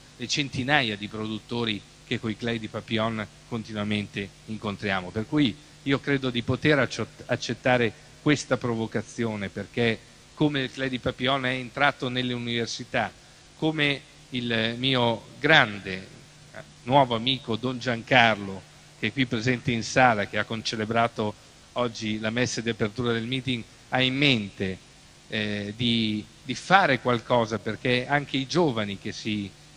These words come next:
si trovano a operare col, col mangiare e il bere possano tener conto che loro sono portatori di una bellezza.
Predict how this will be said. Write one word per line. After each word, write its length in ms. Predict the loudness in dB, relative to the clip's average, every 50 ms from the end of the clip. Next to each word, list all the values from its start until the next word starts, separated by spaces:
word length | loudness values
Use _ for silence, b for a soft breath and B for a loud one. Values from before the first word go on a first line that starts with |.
| -20 -18
si 220 | -12 -10 -8 -6 -2
trovano 400 | 4 4 6 6 4 2 0 0
a 40 |
operare 540 | 0 0 2 2 4 6 6 6 4 4 0
col, 380 | 0 -2 -2 0 0 -2 -2 -2
col 140 | -2 -2 -2
mangiare 320 | -2 -2 -2 -2 -4 -2
e 40 | -2
il 60 | -4
bere 400 | -2 0 0 0 2 2 0 -2 -4 -10 -18 -20 -20 -20 -20 0
possano 720 | 6 6 6 6 6 2 -4 -2 -2 -2 -2 -4 -6 -8 -10 -16 -20 -20 -20 -20 -12 -6
tener 300 | -4 -2 0 0 0 -2 -2
conto 420 | -4 -2 -2 -2 -2 -2 -2 -2
che 120 | 0 0 0
loro 240 | 2 2 2 0
sono 300 | -2 -4 -4 -4 -4 -4
portatori 760 | -2 0 0 0 0 0 -4 -6 -6 -4 -2 -2 0 0 -2 -2
di 80 | -4
una 140 | -4 -6 -4
bellezza. 640 | -4 -4 -4 -4 -4 -6 -6 -6 -8 -12 -14 -14